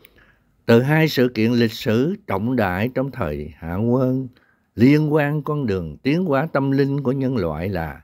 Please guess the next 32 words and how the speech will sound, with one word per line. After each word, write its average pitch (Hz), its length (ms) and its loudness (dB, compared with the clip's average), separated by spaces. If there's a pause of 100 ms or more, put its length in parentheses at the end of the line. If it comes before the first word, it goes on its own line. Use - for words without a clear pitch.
(540)
khai 131 540 2
đạo 85 400 -4
minh 120 280 0
lý 139 420 0
và 78 320 -6
khai 113 300 0
minh 117 280 0
đại 82 220 -4
đạo. 71 380 -10 (800)
Tuy 143 240 4
vào 113 160 4
hai 151 300 2
thời 113 260 2
điểm 104 280 -2
trước 202 280 4
sau, 147 480 -2 (520)
nhưng 151 200 2
đều 95 240 4
thuộc 98 280 -4
thiên 147 280 0
cơ 139 400 0 (140)
quy 143 440 4
nguyên 143 560 -2
đại 87 240 -6
đạo. 80 380 -8 (580)
Xin 143 200 2
lặp 120 240 0
lại, 78 340 -6 (100)
quy 127 280 6
nguyên 127 580 0
đại 82 240 -6
đạo 78 420 -10